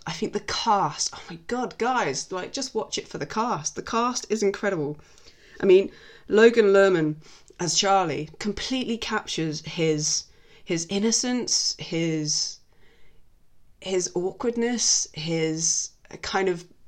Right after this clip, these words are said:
inner turmoil just bubbling underneath the surface. You can just,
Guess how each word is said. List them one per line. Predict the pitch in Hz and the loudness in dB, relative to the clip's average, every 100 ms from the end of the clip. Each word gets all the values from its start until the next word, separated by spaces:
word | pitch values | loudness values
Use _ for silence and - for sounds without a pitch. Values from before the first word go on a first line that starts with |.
| - - - - - - - - - - | -20 -20 -20 -20 -20 -20 -20 -20 -18 4
inner | 214 220 202 185 | 6 8 8 4
turmoil | - - 196 208 202 160 156 | 0 0 2 4 2 2 -2
just | 151 165 - - - _ _ - - | -2 -6 -8 -16 -20 _ _ -20 -4
bubbling | 285 311 196 151 143 151 - | 0 0 0 -2 -4 -8 -2
underneath | 196 185 180 180 | -2 2 2 2
the | - | -2
surface. | - 196 202 160 - - 156 - | 2 4 4 0 -8 -6 -4 -4
You | 185 | -4
can | 220 | -4
just, | 233 208 - - | -2 -2 -2 -6